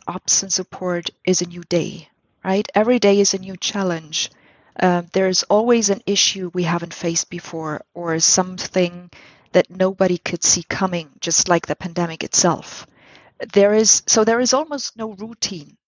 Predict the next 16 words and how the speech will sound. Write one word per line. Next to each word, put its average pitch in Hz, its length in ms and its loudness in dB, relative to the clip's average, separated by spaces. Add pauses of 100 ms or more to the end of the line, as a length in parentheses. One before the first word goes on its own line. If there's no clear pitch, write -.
(120)
except - 480 2
for 226 160 -4
the 196 100 -2
way 190 220 0
that 185 220 -2
we 185 120 -12
organize 190 640 -2
ourselves 160 800 -2 (160)
or 175 380 -6 (140)
the 180 80 -2
standards - 880 0 (100)
that 175 180 0
we 170 180 -8
adhere 165 400 -8
to. - 340 -12 (520)
You 196 300 -8